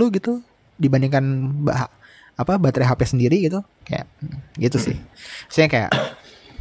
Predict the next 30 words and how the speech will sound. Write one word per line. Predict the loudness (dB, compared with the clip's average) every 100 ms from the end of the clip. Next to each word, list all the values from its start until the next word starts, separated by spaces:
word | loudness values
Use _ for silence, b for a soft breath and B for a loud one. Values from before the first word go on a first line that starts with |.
| -14 -16 _ B B _ 0
asik | 4
untuk | 4 4
dijadikan | 6 4 4 0
pertimbangan, | 0 2 2 2 2 0
tapi, | 0 -4 -4 _ 0 2 2 2 2 0 -6 -20 B B B B B -2
eh, | 2 4 4 4 4 4 2 2 0 -2
patut | -6 -2 -2 -2
diperhitungkan | 0 2 4 2 0 -4 -8 _ _ 0 2 0 -2 -2
juga | -2 2 2 4
mengenai | 2 -2 -8 -2 -2 -2 -8 b b b _
lu | 2 2 2
re-, | 0 0 2
rencananya | 2 2 4 4
ini | 4
bakal | 4 2 2 0 0 0
dijual | 0 2 2 2
lagi | 0 -2
nggak | 2 0 0 -8
gitu. | -16 -18 -16 -16 _ -20 0
Kan | 0 2 -4 B B B B B _
beberapa | 2 4 4 4
smartphone | 2 4 2 2
Oppo | 0 2 2 2
gitu | -2
kan | -2 -4
kadang-kadang | -6 -6 -6 -8
suka | -6 -6
drop | -6 -4 -2
gitu | 2 2
kan. | 2